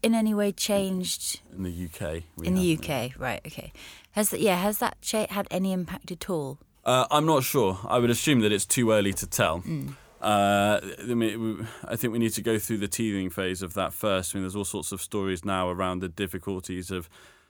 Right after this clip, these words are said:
Speaker 2: uh, importing and exporting antique pianos, for example, where each individual key is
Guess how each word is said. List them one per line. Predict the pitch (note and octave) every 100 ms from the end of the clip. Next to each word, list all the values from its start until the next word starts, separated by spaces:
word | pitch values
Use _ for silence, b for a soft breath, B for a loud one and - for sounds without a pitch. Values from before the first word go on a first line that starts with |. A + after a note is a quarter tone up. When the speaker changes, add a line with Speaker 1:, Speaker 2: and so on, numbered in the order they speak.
| B B _
Speaker 2:
uh, | F#2 F#2+ -
importing | G#2 F#2+ G#2 G2 G2 F#2+
and | F#2
exporting | F#2+ - - F#2+ F2 F#2+ F#2 F2+
antique | G2+ F#2+ - G2 -
pianos, | G#2+ G2 F#2 F2 E2
for | E2+
example, | E2 F2 E2+ E2 E2+ E2+
where | F2 F2 -
each | G2 -
individual | G2 F2+ E2 F#2 F2+ F2+ E2+ -
key | - G2 F2
is | E2 D#2+ -